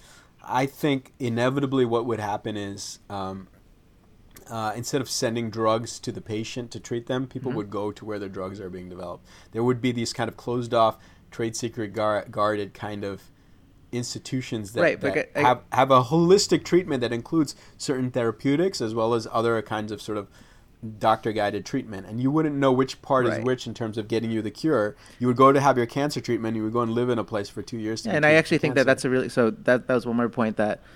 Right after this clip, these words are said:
Speaker 2: um, I forgot to mention, which is, you know, you can't, we're, we're not allowed to keep a drug as a trade secret, right? Um, in order for it to be F D A approved, you have to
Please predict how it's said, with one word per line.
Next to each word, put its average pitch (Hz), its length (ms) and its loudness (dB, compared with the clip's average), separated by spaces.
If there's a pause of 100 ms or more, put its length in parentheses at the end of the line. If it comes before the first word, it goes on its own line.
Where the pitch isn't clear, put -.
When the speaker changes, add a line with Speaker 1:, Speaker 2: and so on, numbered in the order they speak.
(260)
Speaker 2:
um, 104 280 -2
I 110 60 -6
forgot 110 300 -2
to 113 80 0
mention, 131 260 2
which 110 160 0
is, 104 220 2 (380)
you 117 60 -4
know, 107 60 2 (140)
you 123 120 -2
can't, 160 480 0
we're, 123 280 2
we're 131 160 6
not 131 180 6
allowed 123 340 6
to - 80 -6
keep - 360 -4 (200)
a 117 80 0
drug 117 300 4
as 104 140 4
a - 20 2
trade 101 260 0
secret, - 380 -4 (280)
right? 104 260 2 (340)
Um, 101 220 -2
in 113 100 2
order 117 300 8
for 113 160 2
it 98 100 0
to - 60 -6
be 107 120 0
F 101 140 0
D 107 80 2
A 101 40 4
approved, 113 360 2
you 110 60 4
have 98 140 2
to 101 380 2